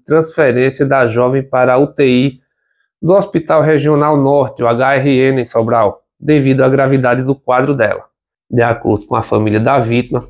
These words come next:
o cirurgião plástico chegou a ir ao hospital no segundo dia de internação da jovem, lá na unidade, e informou que a cirurgia havia sido um sucesso. Na U T I, ela teve uma parada cardíaca, mas conseguiram reanimá-la.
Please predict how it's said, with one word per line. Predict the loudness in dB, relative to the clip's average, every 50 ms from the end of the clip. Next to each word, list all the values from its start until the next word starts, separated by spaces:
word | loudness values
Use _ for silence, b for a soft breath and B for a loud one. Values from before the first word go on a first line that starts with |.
| -14 -10
o | -10 -6
cirurgião | -2 0 2 2 2 4 4 4 2 2
plástico | 0 0 -2 -2 -2 -2 -4 -8
chegou | -8 -4 -2 0 0 2 2 2
a | 2 2 2
ir | 2 2 2 0 -4 -6 -2
ao | 0 2 2
hospital | 2 0 -2 -6 -10 -6 -4 -2 0 0 0
no | 0
segundo | -2 -2 -2 0 0 0 0 0 0
dia | 0 0 2
de | 2
internação | 0 0 0 0 0 2 0 -2 -2 -2 0 0 0
da | 2 2 0
jovem, | 0 2 2 2 2 0 -2 -4 -10 _ _ _ -6 -4
lá | -2 0 2 2
na | 2 2 2
unidade, | 2 2 2 2 2 0 0 0 -2 -2 -6 -12 _ _ -6
e | -2 -2
informou | -2 -2 -2 0 2 2 2 4 4 4 2 2 2
que | 0 -2
a | -2
cirurgia | -2 -2 -2 0 0 0 0 0 0 0 0 0
havia | 0 0 0 0 0
sido | 0 -2 -2 -2 -2 0 0 0
um | -2 -2
sucesso. | -4 -4 -6 -6 -6 -4 -4 -2 0 0 0 -2 -6 -10 -16 -20 -20 _ _ _ _ _ _ -6
Na | -4 -2 0
U | 0 0
T | 0 0 2
I, | 4 4 4 4 2 2 -2 B B B B B -2
ela | 0 2 2 2 2
teve | 0 0 0 0 2 2 2
uma | 2 0 0
parada | -2 -2 0 0 0
cardíaca, | 0 -2 -2 -4 -2 -2 0 0 2 0 0 -2 -6 -16 -18 -12
mas | -6 -4 -2 -2 -2 -4
conseguiram | -6 -6 -6 -4 -2 -2 0 2 2 2 2
reanimá-la. | 2 2 2 2 2 2 2 2 0 0 0 -2 -4